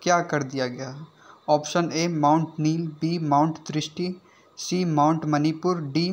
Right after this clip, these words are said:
माउंट बुलबुल। इसका सही आंसर होगा ऑप्शन सी यानी माउंट मणिपुर। हमारा अगला प्रश्न है, अंतर्राष्ट्रीय गरीबी उन्मूलन दिवस दो हज़ार इक्कीस में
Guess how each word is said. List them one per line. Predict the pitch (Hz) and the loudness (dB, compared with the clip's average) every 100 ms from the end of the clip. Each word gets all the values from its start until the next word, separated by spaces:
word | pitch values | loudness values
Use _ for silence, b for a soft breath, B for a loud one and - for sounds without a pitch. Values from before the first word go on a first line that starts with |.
| 180 | -2
माउंट | 147 143 165 165 | 2 4 2 0
बुलबुल। | 147 143 143 139 139 131 - b b b b | -4 -2 -2 0 -2 -4 -14 b b b b
इसका | 147 - 175 | -2 0 0
सही | 175 | 2
आंसर | 170 165 170 | 2 2 2
होगा | 170 170 | 2 2
ऑप्शन | 165 147 143 160 151 | 4 2 2 0 0
सी | - 175 185 | 0 -2 0
यानी | 156 170 | 2 0
माउंट | 165 143 156 165 | 2 4 2 2
मणिपुर। | 151 143 143 139 151 139 - _ _ _ _ _ _ | 0 0 0 -2 -2 -4 -4 _ _ _ _ _ _
हमारा | 170 170 | 2 4
अगला | 185 185 | 4 4
प्रश्न | 196 196 180 | 2 2 2
है, | 196 202 - | 0 -2 -2
अंतर्राष्ट्रीय | 156 156 165 156 156 208 196 | -2 0 4 2 2 0 2
गरीबी | 170 160 160 185 | 2 2 0 -2
उन्मूलन | 170 160 156 156 175 | 0 0 2 2 2
दिवस | 151 147 165 - - - | 0 0 0 -2 -12 -8
दो | 151 | 0
हज़ार | 151 156 | 2 2
इक्कीस | 156 160 190 | 0 0 -2
में | 190 | -2